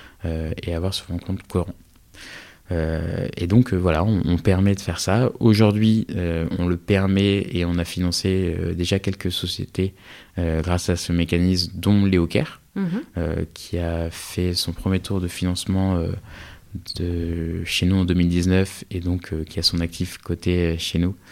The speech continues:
Speaker 1: et depuis qui a explosé. Donc on a beaucoup d'échanges sur Léocare, euh, et sur cet actif et on est plutôt très heureux. Et d'autres comme, euh,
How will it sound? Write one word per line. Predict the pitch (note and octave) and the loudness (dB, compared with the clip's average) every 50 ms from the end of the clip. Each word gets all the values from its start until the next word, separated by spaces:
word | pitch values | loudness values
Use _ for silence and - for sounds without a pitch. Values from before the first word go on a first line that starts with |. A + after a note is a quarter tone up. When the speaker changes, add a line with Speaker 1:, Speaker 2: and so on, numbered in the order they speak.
| - - - - _ - | -20 -20 -20 -20 _ -4
Speaker 1:
et | - F2 E2+ E2+ E2 D#2+ | 0 2 2 2 2 2
depuis | E2+ F2 E2+ - - F#2+ F2 | 0 0 -2 0 -2 -4 -2
qui | - - D#2 | -2 -2 -4
a | |
explosé. | D#2+ - - - - F#2 B2 B2+ | -4 -4 -4 -2 2 4 4 4
Donc | G#2+ E2+ - | 2 0 -2
on | - E2 | -2 -4
a | D#2+ | -4
beaucoup | D#2+ E2+ E2+ - - F#2+ | -4 -4 -4 -2 -2 0
d'échanges | F2 F2 E2+ - - F2+ F#2+ - | 0 0 0 0 0 -2 -2 -4
sur | - - | -4 -4
Léocare, | E2+ E2+ E2+ - F2+ F#2 F#2 F2 - - _ - | -4 -6 -4 -4 -4 -4 -2 -4 -6 -10 _ -16
euh, | - E2+ E2+ E2+ D#2+ D#2+ D#2+ F2+ F2+ F2+ F#2 F#2 F#2 F#2+ | -14 -10 -10 -8 -8 -10 -10 -10 -12 -12 -12 -12 -12 -12
et | F#2 | -14
sur | - - - | -14 -14 -14
cet | - - F#2+ F2+ | -14 -10 -8 -8
actif | F2 - - F#2 - - | -6 -4 -4 -4 -4 -4
et | F2+ | -4
on | D#2+ D#2+ D#2+ D#2 D#2+ | -4 -4 -4 -4 -4
est | D#2 | -6
plutôt | D#2 - - - - | -6 -10 -12 -12 -12
très | - - - F#2 E2+ E2+ | -8 -4 -4 -2 0 0
heureux. | E2 F#2 B2 - - - _ _ - _ _ _ - | 2 0 0 -2 -6 -14 _ _ -20 _ _ _ -2
Et | - F#2+ F2 | 0 0 4
d'autres | F#2 G#2+ A#2 A2+ - | 6 6 6 4 4
comme, | - - - G2 F2+ | 2 2 4 4 4
euh, | D#2+ D#2 F2 | 2 0 -2